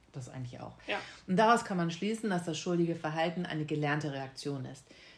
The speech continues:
Speaker 1: die durch die Anwesenheit des Besitzers oder Besitzerin und einen auffälligen Reiz ausgelöst wird.
Speaker 2: Aber was mich jetzt gerade interessieren würde, als der Hund in den Raum gekommen ist und das gesehen hat, ist da schon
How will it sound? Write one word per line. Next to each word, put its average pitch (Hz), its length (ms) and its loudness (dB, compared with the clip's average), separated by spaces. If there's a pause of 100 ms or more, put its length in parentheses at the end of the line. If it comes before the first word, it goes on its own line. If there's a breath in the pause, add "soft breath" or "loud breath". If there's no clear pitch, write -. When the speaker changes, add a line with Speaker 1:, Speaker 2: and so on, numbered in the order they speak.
Speaker 1:
die 175 60 -6
durch 170 160 0
die 175 140 -4
Anwesenheit 175 600 4
des 151 120 -10
Besitzers 180 680 0
oder 151 140 0
Besitzerin 165 760 -2 (460 loud breath)
und 220 340 -2
einen 156 160 0
auffälligen 160 480 2
Reiz 131 340 -4
ausgelöst - 680 -12
wird. - 220 -14 (180)
Speaker 2:
Aber 214 300 -4 (500)
was - 220 -8
mich 247 160 0
jetzt 311 160 2
gerade 202 200 -4
interessieren 214 580 -8
würde, 208 220 -2
als 208 240 -6
der 220 120 -10
Hund 220 220 -10
in 214 120 -10
den 214 140 -8
Raum 202 280 -6
gekommen 247 400 0
ist 220 120 -12
und 208 80 -6
das 208 180 -10
gesehen 220 420 -6
hat, 165 120 -10
ist - 220 -12
da 208 220 0
schon 214 420 -6